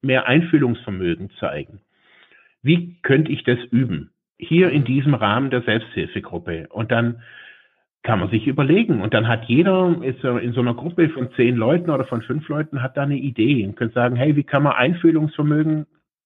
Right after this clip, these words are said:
üben? Indem man zum Beispiel andere fragt, „Wie geht's dir?“ Dann kann man seine eigenen Gefühle,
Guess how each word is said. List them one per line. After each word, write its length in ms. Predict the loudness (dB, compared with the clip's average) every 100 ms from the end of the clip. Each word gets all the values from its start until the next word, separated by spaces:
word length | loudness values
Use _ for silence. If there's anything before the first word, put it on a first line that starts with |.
| _ _
üben? 480 | 2 4 2 -6 -14 _
Indem 420 | -4 -2 2 2 2
man 300 | 0 -2 -6
zum 120 | -2
Beispiel 360 | 0 -2 -4 -6
andere 380 | -2 -2 -2 -4
fragt, 560 | -8 -6 -2 -2 -4 -20 _ _ _ _
„Wie 100 | -4
geht's 260 | -2 -2 -4 -10
dir?“ 280 | -8 -8 -12 _ _ _ _ _ _ _
Dann 120 | -8 0
kann 160 | 2
man 200 | 4 4 0 -18 _ _ -10
seine 200 | -4 0
eigenen 420 | 2 4 4 4
Gefühle, 800 | 0 -2 -2 0 2 2 0